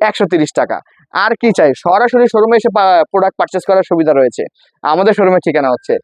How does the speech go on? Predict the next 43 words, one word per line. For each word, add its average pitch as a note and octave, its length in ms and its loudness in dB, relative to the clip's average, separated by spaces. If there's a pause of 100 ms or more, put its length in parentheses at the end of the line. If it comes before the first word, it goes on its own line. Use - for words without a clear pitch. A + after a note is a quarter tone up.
(200)
শনি F3 260 0
একটা F3+ 200 2
যাত্রাবাড়ি, D3+ 440 0
ঢাকা D#3+ 320 -4
শপিং C3 240 -2
টাওয়ার। A#2+ 220 0 (380)
শোরুম G3 240 2
নাম্বার G3 240 0
হচ্ছে E3 180 0 (100)
থার্টি D#3+ 360 -2
এইট। E3 160 -2 (500)
ফ্রি A#3 160 2
থ্রি A#3+ 200 0
পিসের A3 240 0
সাইনবোর্ডটা F#3 460 -2
আপনারা E3+ 240 -2
দেখে D#3+ 280 0
ঢুকবেন। C#3+ 340 0 (340)
আলহামদুলিল্লাহ, G#3+ 560 2
এটা G#3 100 0
কিন্তু G#3 180 -2
চার F#3+ 180 0
পাঁচটা G3+ 240 -2
কালার F3 220 0
রয়েছে, E3+ 240 0 (280)
ডলে E3+ 260 0
কিন্তু F#3+ 240 -8
একটা F#3 160 -2
কালার F3+ 200 0
দেখতে F3 260 -2
পারতেছেন, E3+ 400 -2
একটা E3 180 -2
ডলে D3+ 220 0
একটা D#3+ 140 -2
কালার D#3 240 2
রয়েছে, D#3 320 2 (400)
এবং D#3 320 2
আমাদের D#3 260 0
হাতে D3+ 240 -6
কিন্তু G3 200 -2
একটা F#3+ 160 -4
কালার F3+ 220 0
রয়েছে, F#3 280 2